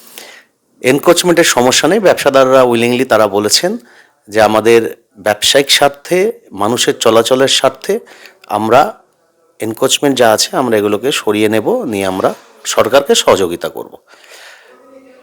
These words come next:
এইভাবে চলতে চলতে, আহ, পাশাপাশি এই, এর পাশে আর একটা কানেক্টিং রোড আছে, যেটা,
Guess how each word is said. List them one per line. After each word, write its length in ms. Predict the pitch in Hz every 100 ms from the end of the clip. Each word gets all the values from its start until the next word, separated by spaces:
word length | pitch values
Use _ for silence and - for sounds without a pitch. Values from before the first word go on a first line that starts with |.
| _ _ _ -
এইভাবে 320 | 170 175 202
চলতে 320 | 165 156 185
চলতে, 520 | 180 185 175 190 175 - - -
আহ, 140 | 120
পাশাপাশি 880 | 117 127 - 185 185 - 196 196 -
এই, 220 | 143 160 - - -
এর 180 | 139 151
পাশে 340 | - 131 190
আর 80 | 180
একটা 180 | 175 175
কানেক্টিং 480 | 147 151 - 170
রোড 160 | 151 147
আছে, 220 | 135 180
যেটা, 420 | 151 139 135 123